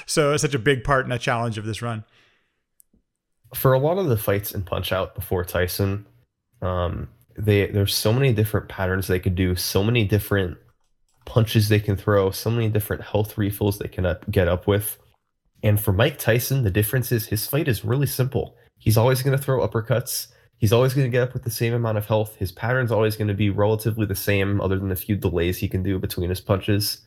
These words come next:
Speaker 2: The difference with Tyson is that he's so much harder to execute perfectly than every other fight because, because of the fact that you need to land frame perfect punches. Um, sixtieth of a second to time them.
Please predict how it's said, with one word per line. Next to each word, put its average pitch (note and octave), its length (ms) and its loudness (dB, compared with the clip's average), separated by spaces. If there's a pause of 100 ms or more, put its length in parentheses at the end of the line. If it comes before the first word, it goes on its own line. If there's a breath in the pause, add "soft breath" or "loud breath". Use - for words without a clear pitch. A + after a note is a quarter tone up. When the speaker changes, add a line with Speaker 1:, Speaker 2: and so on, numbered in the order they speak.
(640 soft breath)
Speaker 2:
The G#2 80 4
difference F3+ 340 2
with - 140 -2
Tyson D3+ 420 0
is - 160 -2
that G#2+ 180 0
he's G#2+ 240 0
so C#3 340 0
much E3 260 -4
harder B2+ 340 0
to - 220 -4
execute - 480 -4
perfectly G2+ 520 -4
than F2+ 140 -4
every G2+ 260 0
other F2+ 180 0
fight E2 500 -4
because, - 520 -4 (540)
because D3 140 4
of C3 80 4
the A#2 40 4
fact G2+ 360 -2
that - 80 -8
you G2+ 80 -6
need G2 100 -4
to F#2+ 80 -2
land F2+ 260 -2
frame F#2 240 -6
perfect - 360 -6
punches. - 600 -8 (720 soft breath)
Um, - 320 -4
sixtieth C3+ 360 4
of A2+ 100 4
a G#2+ 40 6
second G#2+ 320 0
to F#2+ 60 -6
time F2+ 320 -2
them. F2+ 280 0